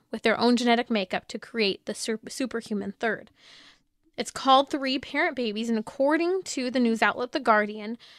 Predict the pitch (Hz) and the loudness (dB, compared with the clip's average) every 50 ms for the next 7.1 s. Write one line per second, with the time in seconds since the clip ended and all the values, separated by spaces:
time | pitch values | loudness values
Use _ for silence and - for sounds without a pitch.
0 | - - - 247 233 262 254 240 - 240 240 233 226 233 269 330 370 370 320 277 | -6 0 2 6 8 8 6 6 4 2 2 4 4 4 4 4 2 2 2 2
1 | 233 240 247 - - 285 - - 247 226 226 220 214 214 190 226 220 214 214 202 | 0 0 -2 -2 -6 -8 -4 -2 -2 0 0 0 -2 -4 -4 -2 0 0 0 0
2 | 208 254 - 262 269 285 294 - - - 415 440 339 277 269 262 247 - 220 240 | -2 -2 -2 -2 0 0 0 -2 2 2 4 4 6 6 6 6 6 6 6 4
3 | 240 - - - 311 - - - - - 359 339 311 285 294 - - - - 262 | 4 4 -2 -4 -4 -4 -4 -6 0 4 4 4 6 4 0 -4 -8 0 6 8
4 | 233 226 220 247 285 - - - - - _ 226 214 254 247 240 - - - - | 8 8 8 4 -2 -6 -14 -20 -20 -10 _ 0 2 4 4 4 2 0 6 8
5 | 330 359 392 392 269 247 254 247 247 240 240 240 233 233 226 - - 285 285 277 | 10 10 10 8 6 4 2 2 2 2 2 2 2 0 -2 0 0 0 2 2
6 | 285 277 262 240 214 202 226 208 196 190 - - - 320 330 320 277 254 233 226 | 2 2 4 2 2 2 0 -4 -4 -8 -8 -2 2 6 6 6 6 4 2 0
7 | 226 | 0